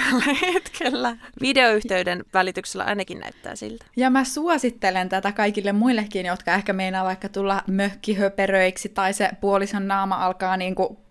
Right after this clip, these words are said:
Speaker 2: yhdeksättä päivää putkeen vähän tympiin, niin vetäkää pikku crazy bailu-sessiot.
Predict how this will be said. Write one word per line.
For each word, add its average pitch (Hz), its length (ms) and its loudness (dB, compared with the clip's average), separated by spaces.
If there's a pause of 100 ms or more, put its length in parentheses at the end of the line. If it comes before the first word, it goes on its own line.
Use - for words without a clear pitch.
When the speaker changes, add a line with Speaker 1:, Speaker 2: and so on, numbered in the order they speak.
Speaker 2:
yhdeksättä 196 420 0
päivää 185 400 4
putkeen 185 440 -2
vähän 185 200 0
tympiin, 175 420 -2
niin 170 120 -6 (420)
vetäkää 339 420 4
pikku 262 300 -2
crazy 262 360 2
bailu-sessiot. 185 680 0